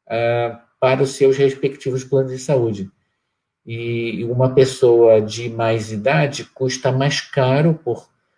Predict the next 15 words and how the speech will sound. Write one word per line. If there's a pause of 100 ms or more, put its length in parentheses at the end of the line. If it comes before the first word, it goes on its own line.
(180)
procedimentos,
por
exames, (360)
não
é? (380)
Do
que
uma
pessoa
mais
jovem. (520)
Então, (180)
a
inflação, (180)
é,